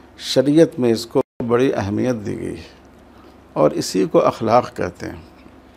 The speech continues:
हो सकता है कि हम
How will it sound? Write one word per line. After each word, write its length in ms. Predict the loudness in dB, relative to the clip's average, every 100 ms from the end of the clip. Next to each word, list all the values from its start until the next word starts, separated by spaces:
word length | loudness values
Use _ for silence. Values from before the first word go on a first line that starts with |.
| -20 -20 -20 -20 -20 -20 -20 -20 -20 -20 -20 -20 -20 -20 -20 -20 -20 -20 -20 -20 -12 4
हो 120 | 6
सकता 360 | 6 0 4 4
है 220 | 6 2 -4 -16 -20 -20 -20 -20 -20 -20 -20 -20 -20 -20 -20 -20 0
कि 80 | 0
हम 460 | 4 6 6 4